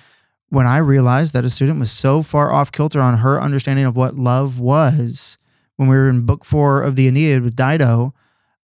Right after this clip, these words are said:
I had to stop and say, "Okay, we need to spend time in class about this," because this is gonna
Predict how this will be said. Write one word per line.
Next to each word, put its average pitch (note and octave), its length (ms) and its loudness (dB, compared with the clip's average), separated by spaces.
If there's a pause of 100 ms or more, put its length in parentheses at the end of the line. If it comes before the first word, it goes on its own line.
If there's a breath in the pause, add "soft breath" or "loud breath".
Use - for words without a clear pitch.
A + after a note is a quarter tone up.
I C#3 120 0
had E3+ 200 0
to C#3+ 100 0
stop C#3+ 760 -2 (120)
and C#3 180 -2
say, C3 160 2
"Okay, A#2+ 460 0 (880)
we B2+ 400 0
need F#3+ 140 0
to D3 80 -2
spend C#3+ 240 -2
time B2+ 200 0
in C3 140 -2
class A#2 480 -4
about A2+ 420 -6
this," - 480 -12 (640)
because C3+ 300 0
this C3+ 160 0
is D3+ 80 -4
gonna C#3+ 280 0